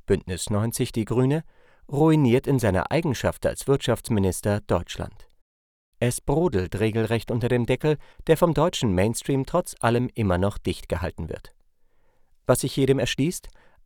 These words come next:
bleibt in den großen deutschen Medien ungenannt.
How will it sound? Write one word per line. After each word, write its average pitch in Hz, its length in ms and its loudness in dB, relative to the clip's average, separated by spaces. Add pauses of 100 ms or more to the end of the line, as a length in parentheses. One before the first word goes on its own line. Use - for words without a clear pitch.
bleibt 147 300 4
in 180 140 0
den 175 140 -2
großen 113 420 0
deutschen 117 380 0
Medien 95 380 0
ungenannt. 101 720 -6